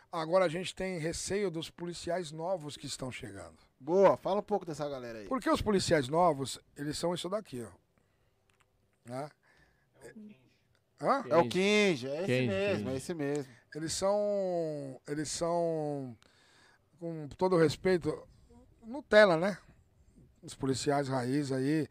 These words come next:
Speaker 1: Nós entrevistamos o Oscar Matsu, que foi o maior chefe do roubo a bancos de todos os tempos.
Speaker 2: Aí, ó.
Speaker 1: O cara mandava pra cacete. O, o diretor falou, "Você vai mandar. Posso mandar? Eu vou acabar com os roubos a banco." E acabou. Como ele acabou?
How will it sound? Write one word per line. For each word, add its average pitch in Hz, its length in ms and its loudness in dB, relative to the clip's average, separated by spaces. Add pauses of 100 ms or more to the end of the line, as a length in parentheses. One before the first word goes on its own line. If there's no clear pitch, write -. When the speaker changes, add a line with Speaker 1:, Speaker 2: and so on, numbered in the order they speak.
(420)
Speaker 1:
Nós 135 220 -4
entrevistamos 151 680 -2
o 147 60 0
Oscar 156 360 -2
Matsu, 170 520 -2
que - 120 -12
foi 160 240 -2
o 156 60 -4
maior 147 300 -2
chefe 175 340 -4
do 156 100 -4
roubo 165 240 0
a 135 60 -2
bancos 156 320 -6
de 147 80 -10
todos 180 260 -8
os 143 160 -10
tempos. 156 340 -2
Speaker 2:
Aí, 110 240 -10
ó. 85 160 -16
Speaker 1:
O - 40 -20
cara 247 200 -4
mandava 190 420 0
pra 190 140 -10
cacete. 147 720 -6
O, 127 200 -12 (320)
o 143 120 -6
diretor 208 480 4
falou, 185 240 2
"Você 170 280 -2
vai 160 220 0
mandar. 165 500 -8 (480)
Posso 113 300 -4
mandar? 117 480 -4 (420)
Eu 120 80 -10
vou 135 140 -4
acabar 139 420 0
com - 120 -10
os 117 80 -8
roubos 139 440 -6
a 143 100 -4
banco." 120 440 -12 (160)
E 226 80 -4
acabou. 147 580 -2 (480)
Como 254 220 6
ele 202 80 8
acabou? 151 560 8